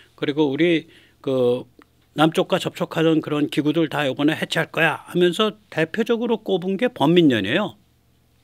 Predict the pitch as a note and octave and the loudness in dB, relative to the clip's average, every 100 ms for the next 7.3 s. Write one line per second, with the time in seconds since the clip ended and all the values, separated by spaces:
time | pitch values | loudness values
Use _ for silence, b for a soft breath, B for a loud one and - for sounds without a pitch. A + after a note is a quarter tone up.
0 | _ _ _ _ _ _ _ _ _ _ | _ _ _ _ _ _ _ _ _ _
1 | _ _ _ _ _ _ _ _ - F3 | _ _ _ _ _ _ _ _ 2 6
2 | G3+ G#3 A#3 C#3+ - F#3 F3+ D3+ C#3+ C3 | 6 6 6 2 2 4 6 6 4 2
3 | B2+ G3 F#3 F3 F#3 F3+ - D#3+ F3 E3 | 0 -2 -2 -2 -2 -2 0 2 2 0
4 | D#3+ F3 F#3+ C#3+ D#3 D3 E3 F3 - - | -2 -6 -4 0 0 0 -2 -4 -6 -4
5 | F#3 E3+ F#3 - F#3+ D3 F#2 F3 D#3 - | -2 -2 -4 -4 -4 -4 -4 -6 -8 -10
6 | _ b b b b b G3+ F#3+ G3 G#3+ | _ b b b b b 2 4 4 2
7 | G#3+ B3 B3 | 2 0 -2